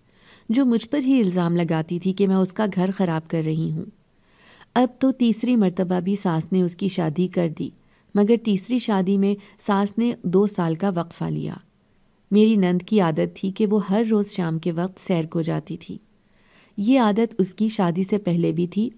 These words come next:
और दो तलाक़ें होने के बाद भी थी। और जब कोई पूछ लेता कि इतनी रात को कहाँ जाती हो,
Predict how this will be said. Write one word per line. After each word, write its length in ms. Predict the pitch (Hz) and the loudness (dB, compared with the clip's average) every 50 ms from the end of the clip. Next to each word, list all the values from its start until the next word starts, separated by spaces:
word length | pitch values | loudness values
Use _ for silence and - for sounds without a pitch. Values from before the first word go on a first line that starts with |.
| _ _ | _ _
और 100 | 240 240 | 0 2
दो 180 | 208 180 190 214 | 4 4 4 2
तलाक़ें 460 | 214 208 185 170 165 160 165 - 185 185 | 2 0 0 0 0 -2 -2 -2 -2 0
होने 320 | 175 175 165 165 165 165 | 0 0 0 0 -2 -2
के 140 | 165 208 202 | -2 -2 -2
बाद 280 | 156 165 156 151 139 143 - | -2 -2 -2 -4 -4 -6 -8
भी 100 | 269 - | -8 -10
थी। 200 | - - - _ _ _ _ _ _ _ _ _ _ _ _ _ _ | -10 -12 -18 _ _ _ _ _ _ _ _ _ _ _ _ _ _
और 80 | 240 | 0
जब 260 | 226 190 240 226 226 - | 2 2 2 0 0 0
कोई 140 | 277 277 254 | -2 -2 -2
पूछ 320 | - - 202 202 202 - | 0 0 0 0 0 0
लेता 280 | 226 226 220 226 233 233 | 0 0 0 0 -2 -2
कि 140 | 226 - 233 | -2 -4 -4
इतनी 340 | - 196 196 - 202 220 233 | -4 -4 -4 -2 0 2 2
रात 220 | 226 214 208 202 - | 2 2 0 0 0
को 120 | - 220 | -2 -2
कहाँ 300 | 214 - 180 165 170 185 | -2 0 -2 0 0 0
जाती 340 | 190 208 202 196 190 202 208 | 0 0 0 -2 -2 -2 -2
हो, 240 | 196 196 214 214 214 | 0 0 0 -2 -4